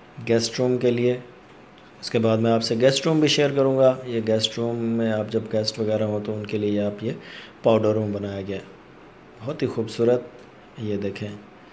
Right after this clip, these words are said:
ये हम enter हुए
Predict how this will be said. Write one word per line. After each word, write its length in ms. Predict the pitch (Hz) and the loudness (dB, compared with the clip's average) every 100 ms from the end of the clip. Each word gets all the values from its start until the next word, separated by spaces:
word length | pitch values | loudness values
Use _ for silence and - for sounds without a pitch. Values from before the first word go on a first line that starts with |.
| - - - - - - - - - - - - - - - - - - | -20 -20 -20 -20 -20 -20 -20 -20 -20 -20 -20 -20 -20 -20 -20 -20 -20 -8
ये 160 | 110 107 | -4 -2
हम 260 | 110 107 110 | -2 -4 -6
enter 320 | 107 107 120 | -6 0 0
हुए 260 | 113 117 | 2 0